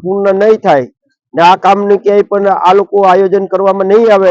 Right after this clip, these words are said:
કે કોઈ પણ તપાસ કરવામાં નહીં આવે તો અમે કોર્ટના મારફત શરણે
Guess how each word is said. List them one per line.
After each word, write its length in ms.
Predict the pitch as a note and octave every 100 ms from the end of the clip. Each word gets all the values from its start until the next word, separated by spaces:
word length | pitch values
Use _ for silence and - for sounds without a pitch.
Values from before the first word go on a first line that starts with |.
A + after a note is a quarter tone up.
| F3
કે 160 | F3 -
કોઈ 120 | G3+ G3
પણ 120 | F#3
તપાસ 280 | F3+ G3 - G3
કરવામાં 340 | G3+ F#3+ F#3
નહીં 200 | G3+ A3+ F3
આવે 120 | D#3+ C#3 _ _ _ _
તો 100 | F#3 F#3+ - C#3+
અમે 180 | E3+ G#3 G#3 G3+ F3+
કોર્ટના 400 | G3 - G#3 G3+ F#3+
મારફત 360 | G3 - G3 F3 G3+ F#3+ F3+
શરણે 320 | F3+ F#3 G3+